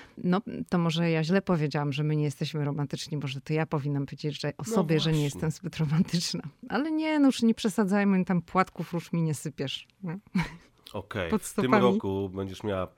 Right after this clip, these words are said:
Speaker 2: mieszkanie zasypane
Speaker 1: <laughs>
Speaker 2: płatkami róż,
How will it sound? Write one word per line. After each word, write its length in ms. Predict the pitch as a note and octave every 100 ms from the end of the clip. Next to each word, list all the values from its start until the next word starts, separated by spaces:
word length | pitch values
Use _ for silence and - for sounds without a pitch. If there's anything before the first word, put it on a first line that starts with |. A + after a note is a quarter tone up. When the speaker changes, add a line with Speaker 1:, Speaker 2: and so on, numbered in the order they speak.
| - A2
Speaker 2:
mieszkanie 460 | G2 E3 G#2 F2+
zasypane 580 | E2 F2+ G2+ - F2+ E2+ E2 E2+ E2+
Speaker 1:
<laughs> 220 | D#4+ E4
Speaker 2:
płatkami 460 | B3 A3 F3 F2+ G2
róż, 260 | G#2+ G#2